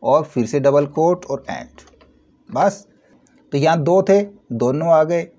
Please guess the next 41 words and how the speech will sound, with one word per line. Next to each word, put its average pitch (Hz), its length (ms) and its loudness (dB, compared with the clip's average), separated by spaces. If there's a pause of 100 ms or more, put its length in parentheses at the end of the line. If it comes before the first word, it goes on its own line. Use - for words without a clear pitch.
(120)
जहाँ 127 220 0
पे 156 160 -4
तीन 190 320 2
होंगे 185 280 4
या 185 200 4
चार 160 360 4
होंगे 175 260 0
वहाँ 98 280 -2
भी 143 120 -2
दो 160 160 -2
आ 160 160 6
जाएंगे, 160 420 -2 (440)
और 117 180 0
जहाँ 123 340 -6
पे 151 140 2 (600)
एक 165 220 2
होगा 147 320 2
वहाँ 117 260 4
पे 143 80 0 (480)
एक 107 240 -6
आ 104 140 -2
गया। 131 220 -10 (680)
तो 180 60 2
यहाँ 147 240 2
पे 214 120 6
हमारे 196 260 6
तीन 202 460 4
काम 202 240 6
निपट 143 340 2
गए। 101 240 -2 (720)
यदि 143 320 0
क्लाइंट 165 320 2
की 165 120 0
रिक्वायरमेंट 160 560 4
हो 151 220 2
कि 160 160 -4
सिर्फ 170 340 0
फर्स्ट 143 340 -2
नंबर 156 300 2
ही 165 80 2
चाहिए 170 380 2